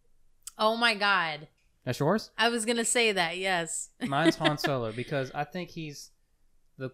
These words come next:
Speaker 2: coolest person ever.
Speaker 1: I just like
Speaker 2: He's,
Speaker 1: that
Speaker 2: he's
Speaker 1: he's
Speaker 2: just so cool.
Speaker 1: I like that he's friends with Chewbacca. And then two,
Speaker 2: Yeah, Chewbacca. Oh man, they make
Speaker 1: I
Speaker 2: a
Speaker 1: like that
Speaker 2: wonderful
Speaker 1: he's more easy.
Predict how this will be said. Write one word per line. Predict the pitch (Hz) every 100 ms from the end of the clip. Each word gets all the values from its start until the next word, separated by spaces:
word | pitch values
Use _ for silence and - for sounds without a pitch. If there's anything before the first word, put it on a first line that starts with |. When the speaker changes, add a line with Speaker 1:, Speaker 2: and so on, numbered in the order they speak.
| -
Speaker 2:
coolest | - 175 185 190 180 - - _ _ -
person | 165 147 - 104 104 110 _ -
ever. | 156 139 104 113 _ _ _ _ _ _ _ _ _ _ _ - -
Speaker 1:
I | 226
just | 294 359
like | 220 208
Speaker 2:
He's, | 175
Speaker 1:
that |
Speaker 2:
he's | 190 185 175
Speaker 1:
he's |
Speaker 2:
just | 175 -
so | 165
cool. | 147 208 151 117 -
Speaker 1:
I | 220
like | 247 277
that | 226
he's | 214 196
friends | 202 196
with | 180 170
Chewbacca. | 180 156 147 160 170 185 _
And | - 208
then | 202 190
two, | - 262 233 190 185
Speaker 2:
Yeah, | - 165 123
Chewbacca. | 98 - 156 165 180 202 185 - - -
Oh | 135 147
man, | 120 127 117
they | 127
make | 175
Speaker 1:
I |
Speaker 2:
a | 233
Speaker 1:
like | 285 294
that |
Speaker 2:
wonderful | 254 233
Speaker 1:
he's | 254 208
more | 220 214 185
easy. | 196 196 180 165 147